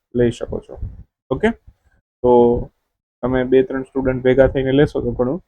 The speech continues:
સસ્તું પડશે એ કોર્સ. ઓકે, એમાં ડાઉનલોડ થશે પી ડી એફ અને એ તમે, અ, પ્રિન્ટ પણ કાઢી શકશો. બાકી બંધારણ છે, ઓકે, એ પણ આપણે આખું to the point સ્ટડી કરાવેલું છે, તો તલાટી માટે પણ તમને ઉપયોગી બનશે.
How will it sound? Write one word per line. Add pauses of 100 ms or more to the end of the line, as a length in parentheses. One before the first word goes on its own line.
સસ્તું
પડશે
એ
કોર્સ. (340)
ઓકે, (520)
એમાં
ડાઉનલોડ
થશે
પી
ડી
એફ (220)
અને (440)
એ
તમે, (500)
અ, (320)
પ્રિન્ટ
પણ (200)
કાઢી
શકશો. (420)
બાકી
બંધારણ
છે, (240)
ઓકે,
એ
પણ
આપણે (300)
આખું
to
the
point
સ્ટડી
કરાવેલું
છે,
તો
તલાટી
માટે
પણ
તમને
ઉપયોગી (280)
બનશે.